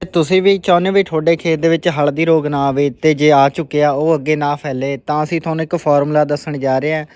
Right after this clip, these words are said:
ਤੁਸੀਂ ਇਹ ਤਿੰਨ ਚੀਜ਼ਾਂ ਨੂੰ ਮਿਲਾ ਕੇ ਸਪਰੇਅ ਕਰ ਦੇਣੀ ਹੈ। ਤੁਸੀਂ ਦੇਖੋਗੇ ਕਿ ਜਿਹੜੀ ਹਲਦੀ ਰੋਗ ਹੈ ਉਹ ਇੱਕਦਮ ਸਟਾਪ ਹੋ ਜੂਗੀ ਤੇ ਅੱਗੇ ਫੈਲਣ ਤੋਂ ਵੀ ਬਹੁਤ ਛੇਤੀ ਰੁਕ ਜੂਗੀ ਇਹ। ਫਾਰਮੂਲਾ ਦੇ ਵਿੱਚ ਤੁਸੀਂ ਨੇ ਤਿੰਨ ਚੀਜ਼ਾਂ ਦਾ ਇਸਤੇਮਾਲ ਕਰਨਾ ਹੈ। ਸਭ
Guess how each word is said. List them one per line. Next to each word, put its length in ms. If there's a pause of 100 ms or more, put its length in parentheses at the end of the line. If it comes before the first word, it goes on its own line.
(300)
ਤੁਸੀਂ 300
ਇਹ 80 (120)
ਤਿੰਨ 220
ਚੀਜ਼ਾਂ 320
ਨੂੰ 80
ਮਿਲਾ 260
ਕੇ 140
ਸਪਰੇਅ 340
ਕਰ 180
ਦੇਣੀ 300
ਹੈ। 180 (140)
ਤੁਸੀਂ 240
ਦੇਖੋਗੇ 480
ਕਿ 140
ਜਿਹੜੀ 260
ਹਲਦੀ 400
ਰੋਗ 240
ਹੈ 180 (340)
ਉਹ 120
ਇੱਕਦਮ 440
ਸਟਾਪ 320
ਹੋ 140
ਜੂਗੀ 380
ਤੇ 180
ਅੱਗੇ 240
ਫੈਲਣ 440
ਤੋਂ 100
ਵੀ 120
ਬਹੁਤ 280
ਛੇਤੀ 280
ਰੁਕ 180
ਜੂਗੀ 320
ਇਹ। 180 (300)
ਫਾਰਮੂਲਾ 400
ਦੇ 100
ਵਿੱਚ 180
ਤੁਸੀਂ 240
ਨੇ 100
ਤਿੰਨ 280
ਚੀਜ਼ਾਂ 320
ਦਾ 80
ਇਸਤੇਮਾਲ 440
ਕਰਨਾ 260
ਹੈ। 80
ਸਭ 220